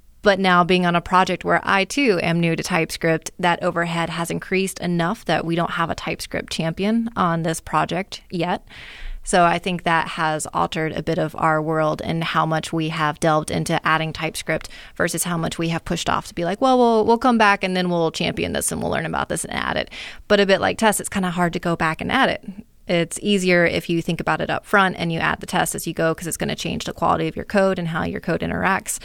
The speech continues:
So it's something that we will do, but I think it will be a little challenging to, to go back and add it.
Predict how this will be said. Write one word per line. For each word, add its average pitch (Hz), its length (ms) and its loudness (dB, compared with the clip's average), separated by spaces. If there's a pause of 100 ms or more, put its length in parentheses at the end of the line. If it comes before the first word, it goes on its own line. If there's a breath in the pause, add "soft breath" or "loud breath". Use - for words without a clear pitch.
(460 loud breath)
So 165 380 2 (200)
it's 180 300 0
something 185 380 2
that 165 240 2
we 175 160 0
will 170 160 2
do, 165 240 0
but 156 240 0
I 160 80 -2
think 160 180 -6
it - 80 -6
will - 120 -4
be 160 100 -2
a 160 60 -2
little 147 120 -4
challenging 165 460 -6
to, 170 400 -2
to - 100 -4
go 175 140 0
back 170 180 -4
and - 100 -8
add - 140 -10
it. - 120 -10